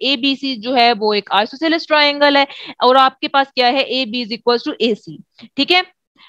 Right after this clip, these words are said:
एबी is equals to एसी, और जो एडी जो है वो क्या है? आपको given है कि वो altitude है, Altitude है। तो इसका मतलब ये है कि जो angle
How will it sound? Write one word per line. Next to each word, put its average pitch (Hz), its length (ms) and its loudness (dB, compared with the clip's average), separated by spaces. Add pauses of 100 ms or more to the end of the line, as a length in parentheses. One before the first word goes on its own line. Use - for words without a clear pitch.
(1120)
एबी 285 400 4
is 233 180 -6
equals 226 380 -2
to 240 100 -10 (140)
एसी, 311 440 2
और 262 200 2
जो 254 160 -2 (500)
एडी 285 400 2
जो 269 100 -8
है 311 180 2
वो 247 120 -6
क्या 262 220 0
है? 269 100 2
आपको 247 280 0
given 247 320 -4
है 240 120 0
कि 233 100 -2
वो 220 200 -2
altitude 233 580 -2
है, 254 180 2 (280)
Altitude 254 440 -4
है। 254 160 0
तो - 100 -10
इसका 262 220 -2
मतलब 247 340 0
ये 240 160 2
है 240 100 2
कि 240 120 -2
जो 233 120 -4
angle 233 400 0